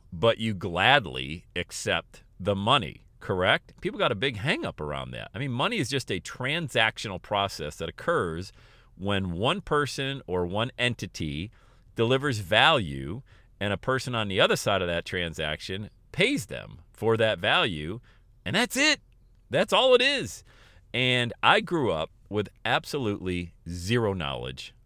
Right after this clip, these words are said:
about money. None. Like, around the emotional attachment to it, how it causes divorces and strifes inside of families and friendships get torn apart about money and all of that.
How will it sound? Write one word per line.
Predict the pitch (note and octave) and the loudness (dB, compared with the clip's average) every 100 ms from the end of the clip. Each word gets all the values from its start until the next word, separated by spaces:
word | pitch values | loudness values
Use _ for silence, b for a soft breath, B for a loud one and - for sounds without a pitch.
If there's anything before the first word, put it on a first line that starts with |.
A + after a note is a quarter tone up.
| - | -8
about | D2+ C#2+ - | -4 -4 -6
money. | B1+ G1+ - - | -10 -12 -16 -12
None. | E2 A#2 F#2 A#1 - | -2 2 2 -2 -2
Like, | A#2+ A2 - | 4 4 2
around | G2+ A2+ G#2+ | 2 2 2
the | G2 | 0
emotional | F2 F2+ F#2 G2+ G#2 G2 | -4 0 0 -2 -4 -6
attachment | - G2 G2 - F#2 - | -2 0 0 -4 -8 -6
to | G2 F#2+ | -2 0
it, | F#2 - b b b | -2 -4 b b b
how | - F#2 | 2 2
it | E2+ | 2
causes | - F2 F2 F2 F2 | -2 0 0 -2 -6
divorces | E2 E2 C#2 F2+ F#2+ F2 - E2+ E2+ E2+ E2+ | -8 -10 -6 -2 -2 -2 -4 -2 -2 -4 -6
and | D#2+ D#2 D2 | -8 -10 -10
strifes | - - - F2 F#2 F#2+ - | -14 -16 -10 -2 0 -2 -4
inside | F2+ F2 E2+ E2+ | -8 -6 -4 -4
of | E2+ | -6
families | - F2+ F#2 F2+ F2 F2 E2 | -6 -4 -4 -4 -6 -6 -8
and | D#2 | -12
friendships | - G2+ G#2 - F2+ - | -8 -6 -4 -4 -6 -6
get | E2+ - | -10 -10
torn | - F2+ F#2 | -10 -6 -6
apart | - E2 F2+ | -6 -4 -2
about | F2 F2 B1+ | -2 -4 -4
money | C#2+ E2 F#2+ F2+ F2+ F2+ | -6 -2 -2 -2 -2 -4
and | E2+ | -4
all | D#2+ E2+ F2 | -2 -2 -2
of | D#2+ | -2
that. | E2+ E2+ | -2 -2